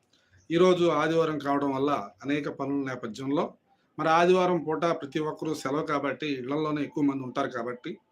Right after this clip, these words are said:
వారందరికీ కూడా ఈ వార్తలు అందించే దానిలో భాగంగా మార్నింగ్ న్యూస్ కార్యక్రమం కొద్దిగా ఆలస్యంగా ప్రారంభిస్తున్నందుకు దయచేసి అందరూ నన్ను క్షమించాలని కోరుకుంటూ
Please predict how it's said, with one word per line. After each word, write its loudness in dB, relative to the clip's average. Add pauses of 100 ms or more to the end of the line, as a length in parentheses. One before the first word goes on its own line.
(540)
వారందరికీ 4
కూడా 2 (440)
ఈ 2
వార్తలు 2
అందించే 2
దానిలో -4
భాగంగా -4 (480)
మార్నింగ్ 2
న్యూస్ -2
కార్యక్రమం -2
కొద్దిగా -2 (140)
ఆలస్యంగా -2
ప్రారంభిస్తున్నందుకు -4
దయచేసి -4
అందరూ -4
నన్ను -10
క్షమించాలని -4
కోరుకుంటూ 0